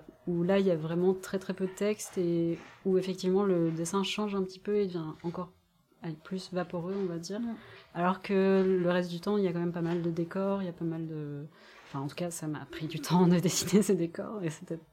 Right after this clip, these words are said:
Speaker 1: assez, euh, douloureux. <laughs> Mais, euh,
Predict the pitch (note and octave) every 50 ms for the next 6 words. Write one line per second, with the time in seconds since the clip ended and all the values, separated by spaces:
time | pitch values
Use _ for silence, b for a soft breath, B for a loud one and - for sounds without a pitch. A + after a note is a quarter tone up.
0 | _ _ - F3+ E3+ - - F3 E3+ E3+ E3 D#3 E3+ F#3 _ _ B B B B
1 | B B B B B B - F3 E3+ F3 D#3+ D#3 D#3 E3 F3 A#3+ C#4+ - F3 F#3
2 | E3 - - F#3+ G3 F#3+ - - A3 F#3 E3 - - - - - - - - -
3 | F3 E3+ F#3 F#3 F#3+ F#3+ F#3+ F#3+ F#3+ F#3+ F#3 F3+ F3 F3 F3 F3 F3 F3 F3 F3
4 | F3 F3 F3 F3 F3 F3 F3 F3 F3 E3+ E3 E3 D#3+ D#3 D#3 D#3